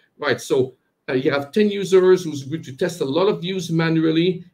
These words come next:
and then yes, the auditing reports will tell you, well, this is how long it took. What we're suggesting here as Wisdom is you don't need to ask users to open tens and tens or hundreds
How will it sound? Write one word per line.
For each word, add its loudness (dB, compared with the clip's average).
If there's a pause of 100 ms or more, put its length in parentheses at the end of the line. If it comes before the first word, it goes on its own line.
and -2
then 0
yes, 4
the -8
auditing 0
reports -2
will -6
tell -4
you, 0 (220)
well, -4 (500)
this 0
is -6
how -4
long 2
it -2
took. 2 (360)
What 2
we're -2
suggesting -4
here 2
as 0
Wisdom -2
is -2 (640)
you -6
don't 2
need -4
to -4
ask -6
users -2
to -6
open 2 (160)
tens 0
and -4
tens 0
or 0
hundreds 0